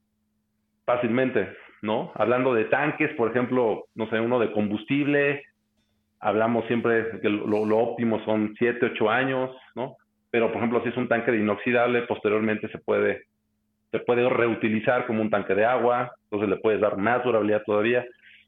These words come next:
Entonces, yo creo que esa es una característica en general de los semirremolques que hacemos en Frujof, ¿no? O sea,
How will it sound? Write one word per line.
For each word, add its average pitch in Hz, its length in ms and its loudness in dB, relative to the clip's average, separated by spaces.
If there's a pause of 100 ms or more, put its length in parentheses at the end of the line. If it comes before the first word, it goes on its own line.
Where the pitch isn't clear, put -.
Entonces, 151 240 0
yo 170 60 2
creo 185 120 -2
que 202 100 0
esa 180 160 -2
es - 80 -6
una 175 180 2
característica 135 920 0
en 123 100 -2
general 113 640 0 (260)
de 101 120 0
los 98 200 0 (880)
semirremolques 117 640 0
que - 80 -2
hacemos 113 300 -2
en 98 120 -4
Frujof, - 380 -6
¿no? 107 280 -10
O - 100 -20
sea, 104 260 0